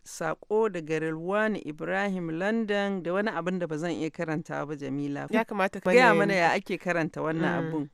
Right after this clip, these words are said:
Speaker 1: Wuɓa, wuba, u-, ya gaya mana yadda gaskiya dai ni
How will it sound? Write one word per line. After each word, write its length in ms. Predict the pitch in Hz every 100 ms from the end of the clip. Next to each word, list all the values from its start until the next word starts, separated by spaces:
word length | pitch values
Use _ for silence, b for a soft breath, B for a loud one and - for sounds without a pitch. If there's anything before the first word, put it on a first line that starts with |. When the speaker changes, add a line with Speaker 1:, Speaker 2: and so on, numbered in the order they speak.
| -
Speaker 1:
Wuɓa, 680 | 156 180 - 196 214 208 208
wuba, 720 | 165 165 170 165 196 214 247 - _ - -
u-, 100 | 151 - -
ya 320 | 160 - 165
gaya 300 | 160 202 165
mana 200 | 165 156
yadda 280 | 156 151 156
gaskiya 480 | 190 - - 196 180
dai 160 | 175 175
ni 280 | 175 175